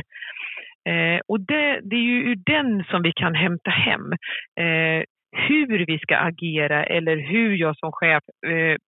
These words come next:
vad jag behöver ta hänsyn till, eh, just i smittriskhänseende och det som då, ja, bör gälla just i covid nitton och hur jag ska kunna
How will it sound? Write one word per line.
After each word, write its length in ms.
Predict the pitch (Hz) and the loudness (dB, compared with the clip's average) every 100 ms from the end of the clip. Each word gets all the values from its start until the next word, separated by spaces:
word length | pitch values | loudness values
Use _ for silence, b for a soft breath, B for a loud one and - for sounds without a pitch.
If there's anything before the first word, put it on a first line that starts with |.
| _ | _
vad 100 | 185 | 2
jag 140 | 175 160 | 2 2
behöver 240 | 160 156 | 0 0
ta 320 | - 156 151 - - - | 0 0 -2 -4 -14 -8
hänsyn 560 | - 220 160 - 254 226 | 0 2 2 0 -2 0
till, 240 | 175 143 - B B B B - | 2 0 -2 B B B B -2
eh, 200 | 156 151 160 170 | 0 0 0 0
just 280 | 185 - - - 180 | 0 -4 -10 -4 0
i 220 | 160 156 - _ - | 2 0 -4 _ 2
smittriskhänseende 1300 | 220 - - 170 151 - 170 - 311 262 160 - 175 - | 2 2 0 0 0 -2 -2 0 0 0 0 -2 -4 -4
och 100 | 190 | 0
det 240 | 175 156 - | 4 2 2
som 220 | 156 156 | -6 -2
då, 240 | 80 165 - - - | 2 2 0 -6 -4
ja, 140 | - 208 | -2 -2
bör 160 | 170 | 0
gälla 280 | 180 151 151 | 0 0 0
just 300 | 185 156 - | 0 -2 -2
i 40 | - | -4
covid 260 | - 156 | 0 0
nitton 540 | 156 - _ 214 - - - | 0 -4 _ 2 2 -4 -2
och 80 | 165 | 2
hur 60 | |
jag 140 | 160 143 | 4 2
ska 120 | - | 0
kunna 260 | - 151 | 0 0